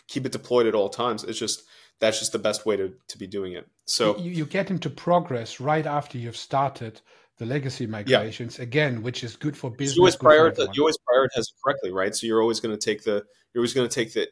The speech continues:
Speaker 1: A P I call that's, that's most pertinent to the novel feature, right? So you have a new feature that you're trying to build and you replace the A P I calls of the old things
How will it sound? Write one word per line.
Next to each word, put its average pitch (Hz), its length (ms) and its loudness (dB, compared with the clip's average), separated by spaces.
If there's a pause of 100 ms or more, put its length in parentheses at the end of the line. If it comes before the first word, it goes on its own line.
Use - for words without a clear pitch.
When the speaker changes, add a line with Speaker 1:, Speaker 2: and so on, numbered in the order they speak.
(100)
Speaker 1:
A 127 100 2
P 127 120 -2
I 110 120 2
call 110 200 -2
that's, 101 340 -2
that's 110 200 -2
most 113 520 -2 (120)
pertinent 113 480 -2 (460)
to 104 420 -4 (600)
the 120 120 0
novel 107 440 0
feature, 123 360 -6
right? 104 200 0
So 120 140 -6
you 113 60 -4
have 113 100 0
a 110 60 0
new 135 160 -2
feature 139 280 -4
that 120 140 -2
you're 123 140 -10
trying 113 120 0
to 104 40 -6
build 101 340 0 (380)
and 110 100 -2
you 104 140 -4
replace 110 760 0
the 117 140 0
A 110 60 4
P 117 120 0
I 101 100 4
calls 101 320 -4
of 95 100 -18
the 101 100 -4
old 104 260 -2
things 101 380 -6